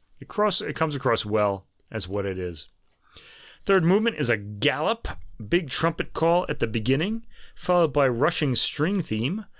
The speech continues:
This is played moderately with some excitement, but without much fire. It didn't give me chills, but it's fine. It's got a big ending. Fourth movement, Adagio, a rather pleading string opening, followed by a romantic cello theme.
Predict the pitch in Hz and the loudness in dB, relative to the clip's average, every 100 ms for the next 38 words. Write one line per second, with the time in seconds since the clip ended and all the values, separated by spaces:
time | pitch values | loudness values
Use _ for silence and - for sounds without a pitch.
0 | - - - - 190 165 - 175 156 139 | -20 -20 -20 -2 2 2 2 4 4 4
1 | 127 127 165 160 120 123 165 139 - 123 | 2 4 4 2 2 2 2 2 2 2
2 | 117 - 160 220 226 226 127 123 117 131 | 4 4 4 0 -2 -2 0 2 4 2
3 | - 131 - - 104 104 98 - _ - | 0 -2 -2 0 2 2 0 -6 _ -4
4 | 139 233 214 190 143 123 190 190 185 - | 0 2 2 2 2 2 2 2 0 -2
5 | 214 202 - 120 120 117 _ - - 127 | -2 0 2 2 2 -2 _ -6 -2 0
6 | 113 110 104 101 101 90 - - _ _ | 0 -2 0 -2 -4 -8 -14 -20 _ _
7 | _ _ _ _ _ _ - - 160 156 | _ _ _ _ _ _ -10 0 0 2
8 | 151 156 160 - 101 98 120 143 123 117 | 0 0 0 -2 -4 0 2 2 0 -2
9 | 104 90 - - - - - - - 107 | -2 -4 -8 -18 -20 -20 -20 -14 -6 0
10 | 131 160 135 - - 156 185 151 104 92 | 2 2 0 -2 -2 0 2 2 2 0
11 | - 135 135 - 117 113 113 110 131 131 | 0 0 0 0 0 0 -2 -2 2 2
12 | 123 117 107 98 110 120 135 123 - - | 2 2 2 0 2 2 2 0 0 0
13 | 120 120 - 95 87 87 | 2 0 0 -4 -8 -10